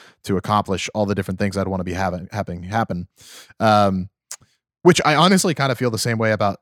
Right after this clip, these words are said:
the live side of things, um, is, is something like that too, of, like, I don't know how,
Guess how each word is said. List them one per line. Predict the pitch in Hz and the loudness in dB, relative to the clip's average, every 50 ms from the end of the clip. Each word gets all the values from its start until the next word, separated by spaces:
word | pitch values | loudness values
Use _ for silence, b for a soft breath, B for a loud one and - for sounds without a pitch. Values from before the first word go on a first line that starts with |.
| _ _ | _ _
the | - 117 113 | -6 -4 -2
live | 113 143 185 190 139 | 0 2 2 2 2
side | - - 113 101 98 | 0 0 -2 -2 -2
of | 95 | -4
things, | - 101 98 95 90 92 - - - _ - | -6 -6 -6 -6 -6 -8 -10 -10 -12 _ -8
um, | - 104 104 101 101 98 95 | -4 -2 0 0 0 -2 -4
is, | 95 104 98 92 - - - _ | -4 -6 -6 -4 -6 -8 -8 _
is | - 98 - | -8 -6 -4
something | 117 110 95 104 95 | -4 -4 -4 -4 -4
like | 95 92 - | -4 -4 -2
that | 104 98 92 | -2 -2 -2
too, | - - 135 135 113 | -2 0 0 2 2
of, | 104 92 | 0 0
like, | 110 101 90 | -2 -4 -4
I | - 98 101 | -2 -2 -2
don't | 101 101 101 | -2 -2 -2
know | 101 101 101 101 98 92 _ _ _ _ _ _ _ _ _ _ _ _ _ _ _ _ _ b b b b b b b b _ | -2 -2 -2 -2 -4 -6 _ _ _ _ _ _ _ _ _ _ _ _ _ _ _ _ _ b b b b b b b b _
how, | - 113 113 110 107 104 101 104 104 | -4 0 2 4 4 4 2 0 -2